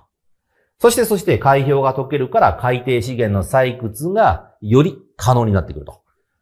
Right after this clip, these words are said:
まあ、そんなような形で、あ、述べていくのが基本形かなと思われますね。で、ただこの海洋生態系と言ってもざっくりしすぎですからね。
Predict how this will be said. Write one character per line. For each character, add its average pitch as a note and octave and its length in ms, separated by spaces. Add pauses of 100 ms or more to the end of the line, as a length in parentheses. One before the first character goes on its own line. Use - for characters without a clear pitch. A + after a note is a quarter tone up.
ま F3+ 100
あ、 F3+ 40
そ A#3 180
ん A#3+ 60
な A#3+ 100
よ B3+ 160
う A#3+ 40
な C3+ 120
形 G#2+ 760
で、 A#2+ 360 (280)
あ、 C#3+ 140
述 D3 180
べ C3 140
て G2+ 140
い F#2 120 (120)
く A2 120
の G#3 180
が D#3+ 120
基 G#2+ 160
本 F#2 160
形 D#2 160
か C#2 80
な C#2 120
と - 140
思 F2+ 160
わ D#2+ 80
れ C#2+ 60
ま C#2 100
す - 120
ね。 E2+ 320 (1040)
で、 E3+ 280
た C#4+ 120
だ - 100
こ E3 120
の B2 100
海 A#3+ 340
洋 C4 180
生 B3+ 260
態 C#4 240
系 F3+ 200
と B2+ 100
言 A#2 140
っ - 20
て A#2+ 140
も G#2 140
ざ A#2+ 120
っ - 140
く D#4 100
り F#3+ 80
し C3+ 160
す G3+ 100
ぎ F#3+ 100
で G3 100
す F#3+ 80
か F2+ 100
ら E2 100
ね。 E2+ 360